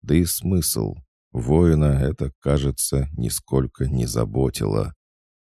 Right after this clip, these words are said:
"Какое у них название?" Он лишь пожал плечами. "Не думаю, что у них оно есть". Воин прикрыл глаза и погрузился в шум ветра.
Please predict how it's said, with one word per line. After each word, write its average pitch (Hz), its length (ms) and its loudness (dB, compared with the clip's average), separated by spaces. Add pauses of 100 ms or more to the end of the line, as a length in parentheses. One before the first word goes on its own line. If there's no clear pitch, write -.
(100)
"Какое 98 400 2
у 95 60 2
них 92 240 2
название?" 80 840 2 (480)
Он 64 180 0
лишь 62 260 -4
пожал 53 460 -2
плечами. 52 880 -4 (560)
"Не 62 140 0
думаю, 64 480 0
что - 260 -6
у 53 60 -2
них 57 300 -4
оно 52 260 -2
есть". 50 720 -8 (540)
Воин 57 380 0
прикрыл 55 440 -4
глаза 55 760 -2 (100)
и 60 100 -6
погрузился 53 840 -6
в - 100 -12
шум 55 380 -6
ветра. 50 680 -4